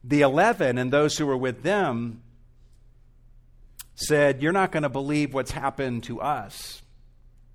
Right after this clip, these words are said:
So the eleven and the others speak to these two men, verse thirty-four, saying, "The Lord is really risen and has appeared to Simon," speaking about Peter.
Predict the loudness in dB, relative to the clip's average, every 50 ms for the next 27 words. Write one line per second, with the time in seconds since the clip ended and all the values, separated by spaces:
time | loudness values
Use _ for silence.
0 | -20 -20 -20 -20 -20 -20 -20 -14 -4 -4 -2 2 2 2 4 6 6 6 6 6
1 | 4 -2 -2 -2 0 2 2 2 2 2 -2 -2 -2 -2 -2 -4 -4 -2 -6 -6
2 | -4 -4 -4 -6 -6 -8 -8 -6 -6 -4 -4 -4 -4 -4 -4 -6 -8 -10 -20 -20
3 | -20 -20 -20 -20 -20 -2 0 0 0 0 -2 0 0 0 0 -2 -4 -4 -2 2
4 | 2 2 2 2 0 -2 0 2 2 2 4 2 2 0 -2 -4 -4 -4 -2 0
5 | 0 0 0 -2 -4 -2 -4 -2 -2 -2 -4 -2 -2 -2 -2 -2 -2 -4 -4 -4
6 | -4 -6 -8 -12 -20 -20 -16 -6 -6 -4 -2 0 -2 -2 -2 -4 -8 -8 -6 -4
7 | -2 0 2 2 2 0 -2 -4 -10 -12 -8 -8 -6 -4 -4 -4 -4 -4 -4 -4
8 | -6 -10 -12 -16 -20 -20 -20 -20 _ -20 _ _ -20 -20 -20 -20 -20 _ _ -20
9 | -20 -20 -20 -20 -18 -16 -10 -10 -10 -8 -8 -8 -8 -6 -6 -6 -6 -6 -8 -8
10 | -8 -6 -6 -6 -8 -10 -12 -14 -20